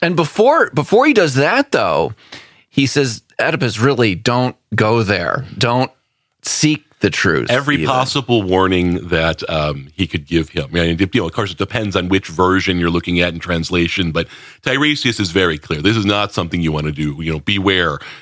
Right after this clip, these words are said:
Speaker 2: And Oedipus is, uh, you know, one of Oedipus's problems is that he is cocky and he's arrogant and he's, he's quite mean to Tiresias. And so Tiresias eventually responds in time and tells him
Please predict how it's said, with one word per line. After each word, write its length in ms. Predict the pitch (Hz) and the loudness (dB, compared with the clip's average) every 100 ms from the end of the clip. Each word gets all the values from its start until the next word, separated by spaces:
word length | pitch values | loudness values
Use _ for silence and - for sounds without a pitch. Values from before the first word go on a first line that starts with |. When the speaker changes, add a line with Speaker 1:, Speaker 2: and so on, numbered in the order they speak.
| - | -8
Speaker 2:
And 360 | 87 85 82 78 | -2 0 0 0
Oedipus 680 | 90 92 - 95 82 - - | 0 0 0 -2 -2 -4 -4
is, 480 | 92 82 73 76 - | -2 -2 -2 -4 -4
uh, 340 | 78 73 71 - - - | -8 -12 -14 -20 -20 0
you 120 | 214 202 | 2 4
know, 220 | 147 135 _ | 0 -6 _
one 200 | 123 151 | 0 2
of 100 | 139 | 2
Oedipus's 640 | 131 131 - 117 - 85 | 2 0 0 -2 -2 -2
problems 640 | - 139 127 98 87 85 90 | -2 0 0 0 -2 0 -2
is 140 | 82 | -2
that 160 | 92 85 | -4 -2
he 240 | 95 92 | -4 -2
is 140 | 87 | -4
cocky 680 | - 107 98 - 98 92 85 - - - | -4 -6 -4 -4 -4 -2 -4 -10 -20 -12
and 160 | 87 82 | -8 -4
he's 240 | 87 80 - | -4 -4 0
arrogant 840 | 95 92 90 87 85 78 - - 90 | 2 2 0 0 -2 -4 -6 -6 -6
and 140 | 82 | -4
he's, 380 | 120 165 151 - | 0 0 -2 -4
he's 180 | 131 - | -4 -4
quite 320 | - 202 127 | -2 -2 2
mean 520 | 110 131 98 80 76 _ _ _ - | 2 4 2 -2 -8 _ _ _ -8
to 120 | - | -6
Tiresias. 880 | - 95 90 101 117 - 76 - - | -4 -2 0 0 -2 -4 -4 -2 -4
And 140 | 90 | -4
so 140 | - | -4
Tiresias 920 | 95 110 104 117 - 131 117 113 - 98 | -4 -2 0 0 0 0 0 0 -2 0
eventually 680 | 95 131 165 - 87 85 | 0 0 -2 -2 0 0
responds 640 | 80 85 - 92 92 92 90 | 0 -2 -2 -2 -2 -2 -2
in 180 | 80 78 | -6 -6
time 440 | - 95 85 73 | -4 -4 -4 -6
and 120 | 78 | -10
tells 360 | - 98 92 82 | -4 -2 0 0
him 220 | 90 82 | 0 0